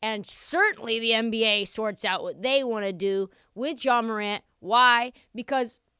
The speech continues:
in the same week that a Washington Post article dropped about Ja flashing a gun, Ja actually went on his own Instagram Live. He did it himself, people. He went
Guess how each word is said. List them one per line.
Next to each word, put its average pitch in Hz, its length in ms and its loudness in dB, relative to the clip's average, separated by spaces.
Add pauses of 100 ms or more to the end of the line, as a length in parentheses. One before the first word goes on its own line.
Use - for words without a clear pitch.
(160)
in 302 180 2
the 277 60 0
same 359 600 0
week 381 380 0 (520)
that 294 160 4
a 277 80 6
Washington 302 560 0
Post 349 320 -2
article 262 380 -4
dropped 262 400 0
about 254 400 2
Ja 311 320 6 (260)
flashing 311 600 0
a 269 80 -4
gun, 302 500 2 (560)
Ja 214 240 8 (320)
actually 440 380 2
went 370 180 0 (140)
on 339 60 -2
his 285 160 -8 (100)
own 415 200 10 (140)
Instagram 427 540 -4
Live. 339 420 2 (420)
He 392 200 -6
did 453 160 -6 (100)
it 349 60 -12
himself, 214 680 -8
people. 190 380 -12 (220)
He 466 200 6
went 440 380 2